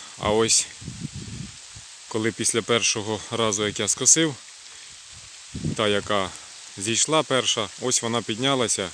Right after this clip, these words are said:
там деякі залишки ячмінця ще, і ось бур'янець, там і люцерочка піднялися. І вони такі ріденькі-ріденькі. І косить його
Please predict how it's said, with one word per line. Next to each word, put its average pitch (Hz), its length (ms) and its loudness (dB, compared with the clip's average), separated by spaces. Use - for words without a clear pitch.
там 101 180 -2
деякі 101 360 4
залишки 98 440 0
ячмінця 135 500 2
ще, 110 220 4
і 107 160 2
ось 107 240 2
бур'янець, 120 580 4
там 107 180 0
і 110 40 0
люцерочка 113 640 2
піднялися. 95 640 0
І 123 80 -2
вони 135 240 2
такі 127 300 2
ріденькі-ріденькі. 135 960 4
І 139 80 0
косить 151 500 6
його 131 320 2